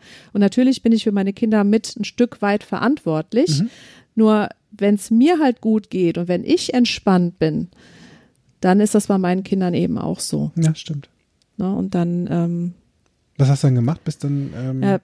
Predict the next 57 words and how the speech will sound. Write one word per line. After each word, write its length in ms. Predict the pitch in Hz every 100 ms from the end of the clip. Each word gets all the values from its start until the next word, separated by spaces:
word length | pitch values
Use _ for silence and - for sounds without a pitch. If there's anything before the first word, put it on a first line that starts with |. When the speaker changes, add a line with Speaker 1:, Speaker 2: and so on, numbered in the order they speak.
| _
Speaker 1:
wie 140 | 190
das 160 | 208 -
Maß 180 | 220 254
dann 140 | 214
wirklich 260 | 226 220 -
voll 300 | - 220 240
war, 280 | 240 240 -
ich 140 | 208 240
habe 160 | 240
mir 60 | 240
dann 160 | 220 208
einfach 180 | 214
eine 140 | 214 208
neue 260 | 180 170
Wohnung 300 | 233 320 302
gesucht 480 | 277 247 254 - -
oder 140 | - 175
eine 120 | 165
eigene 320 | 254 285 269
Wohnung 300 | 240 240 233
Speaker 2:
Mhm. 40 | 220
Speaker 1:
gesucht. 340 | 160 220 -
Ich 120 | 202
habe 140 | 202 190
mir 40 |
einen 80 | 165
anderen 240 | 175 170
Job 240 | 226 247 -
gesucht, 420 | 233 240 226 196
wo 320 | 196 185 - -
ich 160 | -
auch 60 | -
ein 60 | 196
bisschen 240 | - 180
mehr 120 | 170
Geld 180 | 226 277
verdient 360 | 262 226 226 220
hatte 200 | 214 196
und 100 | 202
zur 100 | 190
Verfügung 500 | 160 - 247 240 220
hatte, 220 | 214 202
weil 140 | 185 180
ich 120 | -
wollte 260 | 180 180
halt 200 | 170 165
auch, 160 | - 233
wie 80 | 208
das 140 | 196
bei 140 | - 156
deiner 260 | 185 294
Mama 340 | 277 277 277 269
war, 280 | 262 285 175
Speaker 2:
Mhm. 120 | 180 - - -
Speaker 1:
sehr 240 | - 202
unabhängig 640 | 247 285 294 - 285 294 -
sein. 300 | 269 277